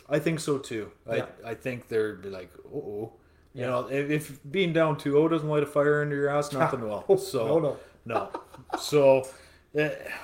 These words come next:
Speaker 1: once you go down three oh, the odds of you winning that fourth game are good 'cause you're pulling out all the stops. Right?
Speaker 2: Yeah.
Speaker 1: You're
Speaker 2: Yeah.
Speaker 1: not scared to make errors. You're not scared, you know,
Speaker 2: No.
Speaker 1: you just play, right? So, um, that,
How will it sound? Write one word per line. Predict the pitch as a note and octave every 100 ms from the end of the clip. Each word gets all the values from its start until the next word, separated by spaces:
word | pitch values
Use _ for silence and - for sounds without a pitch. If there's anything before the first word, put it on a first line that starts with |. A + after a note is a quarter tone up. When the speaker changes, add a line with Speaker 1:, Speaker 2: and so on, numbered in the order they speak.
| -
Speaker 1:
once | D3+ F3 F3
you |
go | E3
down | D#3 C3
three | - C#3 D3 C#3
oh, | A#2+ A#2 - _ _ _ _ _
the | D3 D#3
odds | D#3+ D3
of | D3
you | C3
winning | C3 C#3 C#3
that | B2 A#2+ -
fourth | C3 D3 D3+
game | D#3 E3
are | C3
good | G2+ A#2 E3 G3 F#3 - _
'cause | C#3+
you're | D3
pulling | D#3+ C#3+ B2+ A2
out | G2
all | F#2+ F2+
the |
stops. | - - - - - - _
Right? | E3
Speaker 2:
Yeah. | F#3+ - - - -
Speaker 1:
You're | C#3+
Speaker 2:
Yeah. | E3
Speaker 1:
not | D#3
scared | - D#3+ D3
to |
make | D3+ D3 C#3+
errors. | C#3 C#3+ C#3+ B2+
You're | C3+
not | C#3+ C#3+
scared, | - C#3+ C#3+ D3+
you | D#3+
know, | D3 C3+ B2
Speaker 2:
No. | B2 A#2+ A#2
Speaker 1:
you | C3+
just | D3 C3+ - _ _
play, | - C3+ A2 - -
right? | G#2+ A2+ C3 D3+ -
So, | - C#3 B2+ A#2+ - - - A2
um, | A#2 A#2 A2+ G#2 E2+ - -
that, | A#2+ B2